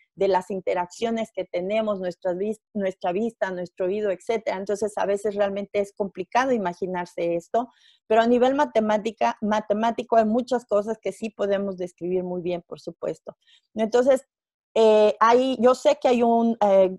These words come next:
un público que tenemos el día de hoy muy variado y tal vez haya personas que no estén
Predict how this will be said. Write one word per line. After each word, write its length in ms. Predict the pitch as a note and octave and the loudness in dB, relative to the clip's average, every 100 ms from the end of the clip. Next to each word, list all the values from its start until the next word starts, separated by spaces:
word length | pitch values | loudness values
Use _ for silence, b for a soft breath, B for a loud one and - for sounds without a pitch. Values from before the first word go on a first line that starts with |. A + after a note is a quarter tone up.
| - | -6
un 300 | G#3 G#3 G#3+ | -4 -2 -2
público 540 | A#3+ D4 C4+ A#3+ G#3+ | 2 2 2 2 2
que 100 | G#3+ | 0
tenemos 580 | F#3+ F#3 G3 G3 G#3 G#3 | -2 0 0 -2 -2 -2
el 100 | F#3 | -2
día 220 | F3 F#3+ | 0 0
de 120 | F#3+ F3+ | 2 4
hoy 220 | F3+ G#3+ | 4 2
muy 200 | G#3 G#3 | 0 2
variado 640 | G3 F#3 F3 F3 F#3 C4 - | 2 2 2 4 4 2 0
y 140 | G#3 | -4
tal 240 | - A3 | 0 0
vez 200 | A3+ A3+ | 2 0
haya 320 | - A3+ A3 A3 | 0 2 2 2
personas 560 | G3 - G#3 G#3+ B3 | -4 -2 -2 -2 -4
que 140 | - F#3 | -6 -4
no 100 | G3+ | -4
estén 480 | G3 - G3 G3+ | -4 0 0 0